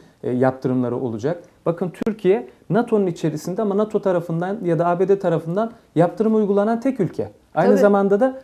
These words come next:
Speaker 1: nato'ya da yaptırım uygulayan tek ülke. Biz de şu an nato'nun komutanlarını on beş Temmuz'dan sonra attık içeriye. nato'nun komutanları yatıyor içeride yani baktığınızda. Dolayısıyla Türkiye bir savaş içerisinde. Bunun ekonomiye de yansımaları var. Siyasete, askeri düzeyde de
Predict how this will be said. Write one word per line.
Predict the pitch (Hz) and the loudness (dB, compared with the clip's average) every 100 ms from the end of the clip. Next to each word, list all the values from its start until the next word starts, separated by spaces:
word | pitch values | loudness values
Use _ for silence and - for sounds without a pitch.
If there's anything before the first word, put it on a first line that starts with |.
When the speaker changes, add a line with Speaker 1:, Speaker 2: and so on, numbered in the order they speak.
| - | 0
Speaker 1:
nato'ya | 165 220 254 226 | 0 6 6 8
da | |
yaptırım | 208 180 - 165 | 8 6 2 0
uygulayan | 151 127 117 107 | 2 2 0 -4
tek | 107 110 | -8 -12
ülke. | 101 - 127 | -14 -10 -6
Biz | 147 | -4
de | 165 | -2
şu | 175 | -2
an | 170 175 | 0 0
nato'nun | 175 175 160 | 0 0 0
komutanlarını | 170 170 160 151 139 147 226 - _ _ | -2 0 0 0 0 -2 -6 -8 _ _
on | 165 175 | 0 2
beş | 160 156 | 2 0
Temmuz'dan | 151 143 135 131 131 | -2 -2 -2 -2 -4
sonra | 131 147 185 254 - - | 0 0 0 -6 -12 0
attık | 196 196 202 | 0 2 -4
içeriye. | 151 135 127 214 | -2 -2 -2 -2
nato'nun | 226 240 240 | 0 0 2
komutanları | 226 165 143 120 110 110 | 2 2 -2 -4 -4 -4
yatıyor | 104 110 104 | -6 -6 -10
içeride | - 104 104 | -8 -8 -6
yani | 104 104 | -4 -4
baktığınızda. | 104 - 110 120 226 - - _ - | -6 -6 -8 -6 -8 -8 -20 _ 0
Dolayısıyla | 180 226 277 247 | 2 2 0 -4
Türkiye | - 175 262 220 | -4 -6 -4 -4
bir | |
savaş | 160 147 180 160 | -4 -4 -4 -6
içerisinde. | - 113 101 - 143 | -8 -8 -8 -10 -4
Bunun | 220 220 - _ - | -4 -4 -10 _ -4
ekonomiye | 131 - 170 185 220 | -2 0 0 2 0
de | 240 | 0
yansımaları | 240 226 233 226 226 226 | -2 -4 -4 -2 0 -2
var. | 240 - _ _ | -4 -8 _ _
Siyasete, | - 220 208 - 170 226 | 0 2 2 2 0 0
askeri | 202 - 196 202 170 | 0 0 0 0 -2
düzeyde | 165 170 160 156 | -2 0 2 2
de | 131 | 0